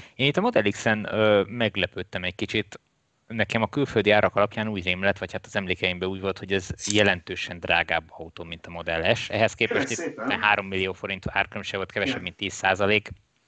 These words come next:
Speaker 2: Ez, ez, igen, erről én is beszéltem ma, ö, ott egy-két emberrel, és ugye alapvetően az van, hogy, hogy régebben volt egy jóval nagyobb árkülönbség a Model X meg az S között.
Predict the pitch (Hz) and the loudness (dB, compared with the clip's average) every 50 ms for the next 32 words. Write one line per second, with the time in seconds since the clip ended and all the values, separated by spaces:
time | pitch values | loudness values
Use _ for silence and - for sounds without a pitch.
0 | _ _ 165 156 156 143 135 - - - - _ - 151 147 139 135 - 170 160 | _ _ -4 -2 -2 -2 -4 -6 -10 -12 -16 _ -6 -4 -4 -4 -4 -4 -6 -6
1 | 160 160 151 139 135 135 147 - - 135 123 143 147 139 - - 127 123 - 123 | -4 -2 0 0 0 0 0 -2 -4 -4 -4 -4 -6 -6 -6 -6 -8 -8 -8 -10
2 | 120 120 123 127 127 127 127 131 - _ - 123 120 120 117 113 117 117 135 131 | -10 -8 -6 -4 -4 -4 -6 -8 -12 _ -14 -12 -10 -8 -8 -8 -8 -8 -8 -8
3 | 127 - - 123 120 131 131 135 135 135 131 135 135 127 - - 127 139 156 202 | -8 -8 -8 -8 -6 -4 -2 -2 -2 0 0 -2 -2 -2 -4 -6 -6 -6 -6 -6
4 | 220 - 143 127 123 123 131 131 120 117 117 113 113 117 120 117 113 113 - _ | -8 -8 -10 -10 -6 -6 -4 -6 -6 -8 -10 -14 -14 -14 -14 -14 -14 -14 -16 _
5 | _ 120 110 - - 127 147 190 202 151 123 123 120 131 127 123 127 113 107 127 | _ -18 -18 -12 -8 -6 -4 -4 -4 -4 -6 -4 -4 -2 -2 -2 -4 -4 -4 -2
6 | 135 123 110 107 104 104 104 104 101 107 104 104 - - - 101 104 101 - - | -2 -2 -4 -8 -14 -14 -16 -16 -14 -14 -14 -14 -16 -18 -20 -20 -16 -14 -14 -14
7 | 104 110 110 110 107 104 101 98 98 - - - 123 120 - - 127 117 - - | -14 -14 -14 -14 -14 -14 -14 -16 -16 -18 -16 -14 -14 -14 -12 -12 -14 -14 -14 -14
8 | - 107 101 101 110 107 - - - - 101 107 151 202 - - | -16 -18 -16 -14 -12 -12 -10 -12 -12 -12 -10 -8 -8 -8 -10 -14